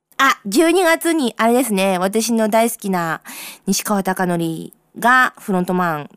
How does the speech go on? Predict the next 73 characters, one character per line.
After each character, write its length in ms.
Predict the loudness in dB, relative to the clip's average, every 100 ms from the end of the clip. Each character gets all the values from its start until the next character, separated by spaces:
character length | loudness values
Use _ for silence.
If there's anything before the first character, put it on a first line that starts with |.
| -8
と 80 | -2
な 120 | -2
っ 60 |
て 80 | -2
い 100 | -2
る 260 | -2 -4 -6 _
ア 100 | -2
ビ 120 | 2
ン 40 | 2
グ 40 |
ド 100 | 2
ン 80 | 2
ボ 120 | 2
ー 40 |
イ 20 | 0
ズ 100 | -4
ス 80 |
ク 100 | -4
ー 60 | -4
ル 180 | -6 -8
の 320 | 0 2 2 0 -12 -14 -18 _
ニ 120 | 2 2
ュ 40 |
ー 40 |
シ 120 | 2 2
ン 80 |
グ 80 | 2
ル 60 | 2
が 100 | 0
出 80 | 0
ま 100 | 0
す 100 | 2
ね。 220 | 0 0 _ _ _ _ _
は 280 | -6 0 2
い。 160 | 0 -4 -12 -4 -2
<laughs> 400 | -2 -6 -8 -8 -4
そ 80 |
し 60 | -2
て 100 | 2
来 160 | 2 2
年 140 | 2
一 160 | 0 0
月 180 | 0
に 140 | 2 2
は 280 | 0 -4 -10 -6
セ 120 | -2
カ 160 | 2
ン 60 | 2
ド 80 | 2 0 _ 0
ア 80 | 4
ル 80 |
バ 80 | 4
ム 120 | 4
が 160 | 2 2 0 -4
<laughs> 180 | -14 -8
出 100 | 0
る 80 | 2
そ 160 | 4 4
う 20 |
で 80 | 4
す 120 | 4
よ。 100 | 2 2 -2 -18 _ _
皆 180 | 2 2
さ 180 | 4 2
ん 40 |
楽 180 | 2 0
し 60 | 0
み 100 | 0
で 60 | 0 0
す 60 |
ね。 80 | 0 0 0 -8 -12
は 380 | -2 4 4 4
い。 240 | 2 -2